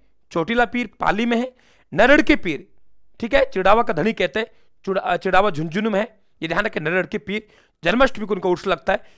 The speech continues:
शेखावाटी क्षेत्र का सबसे बड़ा उर्स है। तो साथियों इन क्लासों को आप लोग एक बार में नहीं दो तीन बार देखेंगे और तब तक आप परीक्षा हॉल में जाए उससे पहले इनको देखना है, बढ़िया तरीके से इनको पढ़ना है और बढ़िया तरीके से आपको देखना है।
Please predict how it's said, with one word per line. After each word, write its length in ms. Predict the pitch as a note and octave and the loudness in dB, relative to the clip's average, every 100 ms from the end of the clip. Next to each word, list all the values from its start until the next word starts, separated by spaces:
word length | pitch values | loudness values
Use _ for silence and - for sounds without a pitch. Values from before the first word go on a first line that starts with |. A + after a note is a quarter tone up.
| _ | _
शेखावाटी 460 | - A3+ C4+ A#3+ A3+ | -6 2 4 4 2
क्षेत्र 240 | - - | -4 -8
का 100 | D3+ | -8
सबसे 300 | G#3 D#3 - | -6 -6 -4
बड़ा 220 | C#3+ D#3 - - | -4 -4 -6 -4
उर्स 220 | G3 - | -4 -4
है। 120 | - - _ _ _ _ | -12 -16 _ _ _ _
तो 60 | A#3+ | -4
साथियों 320 | C4 C#4+ D4 | -2 -2 -4
इन 140 | A#3 | -6
क्लासों 480 | A#3+ F#3+ F3 F#3+ - | -2 0 2 2 -2
को 180 | - C4+ | 0 4
आप 260 | F#3 F3 G#3 | 4 4 2
लोग 300 | B3 G#3+ - F#3 | 2 0 -6 -4
एक 180 | F#3+ F3+ | 0 2
बार 160 | B3+ | 2
में 100 | B3 | 2
नहीं 180 | F#3+ G3+ _ - - - C#3 | -2 -6 _ -20 -20 -16 -2
दो 140 | A3 | 0
तीन 200 | C4 D4 | 0 4
बार 160 | G#3+ E3 | 4 4
देखेंगे 440 | C#3 C#3+ B2+ C3 - - - | 0 -4 -10 -14 -20 -20 -6
और 180 | F#3 - G3+ | -4 -2 -4
तब 140 | F#3 | 0
तक 80 | C#4 | 2
आप 180 | A#3 A#3 A3 | 4 2 0
परीक्षा 280 | G#3 C4+ | -2 2
हॉल 180 | A#3+ G#3+ | 2 2
में 80 | A3 | 0
जाए 380 | D#3 D3+ G3 - - _ | 2 2 0 -8 -20 _
उससे 200 | G3+ C#4+ | -6 -6
पहले 280 | - D4+ B3+ | 0 0 0
इनको 180 | B3+ B3+ | -2 -2
देखना 320 | C4+ C4+ F#3 | -2 -2 -4
है, 180 | C#3 - _ _ _ B2 | -6 -10 _ _ _ -8
बढ़िया 300 | B2+ F#3+ C4+ | -2 2 2
तरीके 360 | A#3 A3+ A#3 | 2 -2 -4
से 100 | G#3+ | -4
इनको 120 | A3 G3 | -6 -2
पढ़ना 340 | F#3+ G3 A3 | 0 0 0
है 180 | A#3 - _ _ | -4 -8 _ _
और 60 | F3 | -4
बढ़िया 260 | C#3+ A3+ B3 | 0 2 2
तरीके 300 | F#3+ F#3 G3+ | 0 -4 -6
से 120 | - | -6
आपको 220 | - F3+ | -4 -4
देखना 300 | D#3+ D3 C#3 | -4 -8 -12
है। 120 | G#2+ | -14